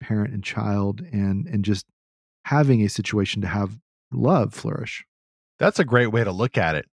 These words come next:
Speaker 2: Uh, not seeing the love story as something you do on the way to something else, but seeing that it all relates to the love story. Uh, I think, Zach, as well, whether it's our life station or just our fiction preferences or both,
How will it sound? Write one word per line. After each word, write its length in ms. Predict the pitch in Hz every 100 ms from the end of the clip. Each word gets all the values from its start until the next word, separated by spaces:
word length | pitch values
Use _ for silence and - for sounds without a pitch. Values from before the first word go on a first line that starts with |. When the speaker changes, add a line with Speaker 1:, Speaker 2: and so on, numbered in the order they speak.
| -
Speaker 2:
Uh, 100 | 98
not 300 | 110 131 -
seeing 300 | - 131 120
the 100 | 104
love 280 | 110 120
story 340 | - 117 113 107
as 120 | 98
something 320 | - 127 117
you 140 | 104 101
do 240 | 117 120
on 120 | 117
the 80 | 104
way 160 | 107 110
to 80 |
something 380 | 98 123 107 101
else, 260 | 113 117 -
but 180 | - 117
seeing 400 | - 143 143 135
that 160 | 127
it 120 | 131 127
all 240 | 117 127 165
relates 460 | 123 110 98 87
to 100 | -
the 120 | 104 92
love 240 | 87 82
story. 400 | - 85 80 78 - _ _ _ -
Uh, 120 | 104 -
I 80 | 120
think, 240 | 156 139
Zach, 280 | 117 139 139
as 160 | 113
well, 340 | 104 123 131 113
whether 240 | 110 110
it's 120 | 104
our 100 | 107
life 240 | 104 104 120
station 500 | - 110 113 131 113
or 140 | 101
just 320 | 92 98 -
our 160 | 98 92 -
fiction 300 | - 127 123
preferences 720 | 104 98 90 95 - 98 95 90
or 120 | 90
both, 480 | 82 101 120 107